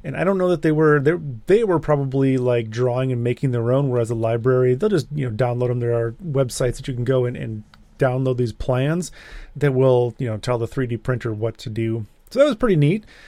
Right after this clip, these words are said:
And we had, um, a lady was, well, obviously knitting,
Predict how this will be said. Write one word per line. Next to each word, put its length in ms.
And 180
we 140
had, 420
um, 840
a 60
lady 260
was, 240
well, 240
obviously 420
knitting, 540